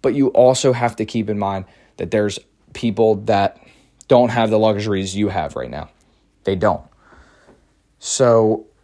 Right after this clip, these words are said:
I think I'm gonna kinda wrap that up. This was a very, like, I think this is a really good episode to, to make. It was very, like, I feel like passionate, um, as I did ramble on for sixteen minutes, but I guess that's kind of more like a regular,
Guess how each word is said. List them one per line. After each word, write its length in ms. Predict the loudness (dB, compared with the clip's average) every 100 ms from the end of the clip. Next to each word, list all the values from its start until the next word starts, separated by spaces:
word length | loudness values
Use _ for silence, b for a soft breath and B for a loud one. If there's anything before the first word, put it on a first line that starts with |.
| _ _ _ _ -2
I 120 | -2
think 360 | 0 0 0 -2
I'm 140 | 0
gonna 180 | 2 2
kinda 240 | 0 -2
wrap 260 | 2 2 2
that 140 | 2
up. 200 | 2 2
This 200 | 0 0
was 140 | 0 0
a 60 |
very, 380 | 2 4 4 4
like, 640 | 2 0 -6 -18 -18 -18 _ b b b b b
I 100 | 4
think 140 | 6
this 100 | 4
is 60 | 4
a 60 |
really 220 | 4 4 4
good 160 | 4
episode 560 | 2 0 -2 -2 -2 -6
to, 500 | -6 -4 -2 -4 -8 B B B
to 100 | -4
make. 340 | -2 -2 -4
It 60 | -6
was 160 | -4
very, 240 | -2 0 0
like, 300 | 0 0 -2
I 60 |
feel 160 | -4 -4
like 180 | -6 -6
passionate, 640 | -4 -4 -4 -6 -8 -10 b b b b -6
um, 420 | -4 -4 -8 -10 -4
as 200 | -2 0
I 80 | -2
did 220 | 0 -2
ramble 380 | 0 0 0 0
on 160 | -2
for 160 | -4 -6
sixteen 400 | -6 -8 -6 -4
minutes, 220 | -4 -2
but 140 | 0
I 40 | 2
guess 180 | 2 0
that's 160 | -6
kind 160 | -6 -8
of 80 | -8
more 220 | -6 -6
like 180 | -6 -6
a 40 |
regular, 440 | -6 -4 -4 -4